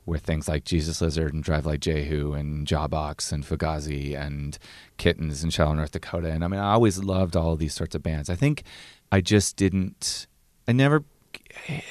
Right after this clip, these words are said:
I never was at this point where I felt comfortable accessing it as, uh, as a musician. There were other things that I, I felt more comfortable doing.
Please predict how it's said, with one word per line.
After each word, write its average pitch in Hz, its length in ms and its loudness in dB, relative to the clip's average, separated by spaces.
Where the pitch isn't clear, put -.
I 110 100 2
never 120 200 2
was 123 280 4
at 101 200 2
this 92 160 0
point - 340 -2
where 85 120 2
I 80 80 2
felt - 520 0
comfortable 82 840 0
accessing 71 640 -4
it - 100 -12
as, 78 360 0
uh, 71 460 -2
as 73 160 -4
a 76 60 -6
musician. 69 640 -6
There 76 160 -4
were 78 240 4
other 80 220 4
things 73 360 -4
that 78 240 -4
I, 71 380 -6
I 90 60 -4
felt - 260 -2
more 80 140 0
comfortable - 420 -6
doing. 69 500 -4